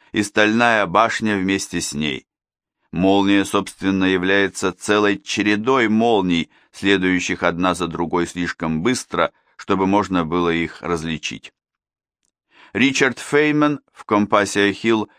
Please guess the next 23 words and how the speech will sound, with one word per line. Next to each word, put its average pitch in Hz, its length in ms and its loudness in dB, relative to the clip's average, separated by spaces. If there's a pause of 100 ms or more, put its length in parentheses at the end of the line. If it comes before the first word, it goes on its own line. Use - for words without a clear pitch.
(140)
знает, 113 580 2
что 95 240 0
расчеты 101 560 2
Ганса 98 480 0
Б 90 200 0
Т 147 360 -2 (420)
допускают 135 680 0
силу 135 320 0
света 131 420 0
этой 104 320 2
молнии 117 640 2
в 85 120 -12
десять 113 540 0
солнц. - 640 -6 (800)
Взглянув 107 600 0
на 92 140 2
этот 90 260 -4
цвет 101 280 0
незащищенным 87 920 -2
глазом, 80 500 0 (480)
можно 95 420 2
временно 92 580 2
ослепнуть. - 720 -10